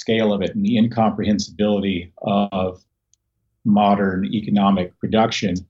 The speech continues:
is, um, is alienating to people. You know, if you take something relatively simple like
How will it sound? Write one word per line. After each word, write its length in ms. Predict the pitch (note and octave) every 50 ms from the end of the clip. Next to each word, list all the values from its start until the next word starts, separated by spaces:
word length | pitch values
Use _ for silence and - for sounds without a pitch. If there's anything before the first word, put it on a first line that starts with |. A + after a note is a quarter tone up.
| _ _ -
is, 480 | B2+ G#2+ G#2+ G2+ G2+ G2 G2 - -
um, 420 | A#2 G2+ G2 F#2+ F#2 F#2 G2 G2 - - _ _ _ _ _ - - _ - _ _ _ _ _ -
is 180 | - C3+ C3+
alienating 640 | E3+ G3 A3 A#3+ G3 B2+ A2+ F#2+ F2 E2+ D#2 D2+ D2
to 120 | - - - _ _
people. 280 | E2+ E2+ - - - -
You 80 | B2+ C3
know, 60 | C#3+
if 80 | - D#3+
you 40 | D3+
take 200 | - F#3 F3+ F3+
something 520 | - F3 D#3+ D#3 D3+ D3 C3 A#2+ G#2+ F#2+ F#2+
relatively 580 | G2+ A2 A#2+ A#2+ A2+ - A#2+ A#2 G#2+ A2+ G#2 F2+
simple 640 | - - - B2 C#3+ - - G#2 F2+ E2+ E2+ - _ _ _ _ _ _ _ _
like 340 | - G2 F#2+ F#2+ F#2 F2+